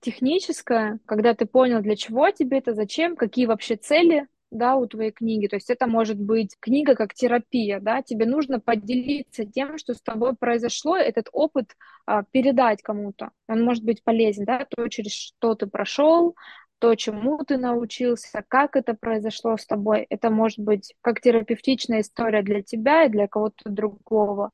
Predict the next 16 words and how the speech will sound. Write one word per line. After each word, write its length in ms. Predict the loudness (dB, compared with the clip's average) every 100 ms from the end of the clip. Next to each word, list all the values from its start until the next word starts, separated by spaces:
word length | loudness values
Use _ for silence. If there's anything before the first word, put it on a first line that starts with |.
| -2
Книга 500 | 0 0 -2 0 2
может 340 | 2 0 -2
быть 220 | -6 -4
как 100 | -4 -4
продвижение 920 | -2 -2 0 0 2 0 -2 -4 -2
личного 500 | -2 -2 -4 -4 -2
бренда, 640 | -2 0 0 0 -2 -6 -10 -8
да, 260 | -2 -2
то 80 | -2
есть 100 | -2
ты 100 | -4
хочешь, 380 | 2 2 2 0
чтобы 300 | -6 -4 -2
у 20 |
тебя 280 | -2 0 0
повысилась 720 | 0 -6 -6 -8 -10 -10 -14